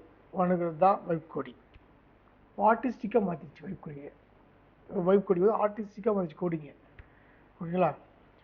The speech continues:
இது மனசு அமைதியும் உற்சாகத்தை கொடுக்கும், கொடுக்கும் ஒரு கோடிங் அனுபவமா இருக்கும். ஓகேங்களா? நம்ம கோடு எழுதும்போது நம்மளை சுத்தி ஒரு பாசிட்டிவான ஒரு சௌக்கியமான சூழ்நிலையை உருவாக்குறது.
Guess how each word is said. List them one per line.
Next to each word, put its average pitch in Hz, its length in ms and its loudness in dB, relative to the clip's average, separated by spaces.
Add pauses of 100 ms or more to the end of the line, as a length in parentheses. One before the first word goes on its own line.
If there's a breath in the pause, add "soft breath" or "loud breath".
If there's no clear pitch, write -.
(380 soft breath)
இது 208 160 6
மனசு 226 280 4
அமைதியும் 226 520 2
உற்சாகத்தை 208 400 -2
கொடுக்கும், 196 480 0 (260)
கொடுக்கும் 190 300 0
ஒரு 214 260 6
கோடிங் 190 240 8 (240)
அனுபவமா 185 440 2
இருக்கும். - 280 -10 (680)
ஓகேங்களா? 170 460 2 (4000)
நம்ம 208 180 4
கோடு 247 240 10
எழுதும்போது 214 420 6
நம்மளை 185 200 -4
சுத்தி 190 220 -4
ஒரு 208 240 8
பாசிட்டிவான 185 720 4
ஒரு 185 160 -2
சௌக்கியமான 190 340 4
சூழ்நிலையை 180 320 0
உருவாக்குறது. 170 720 -2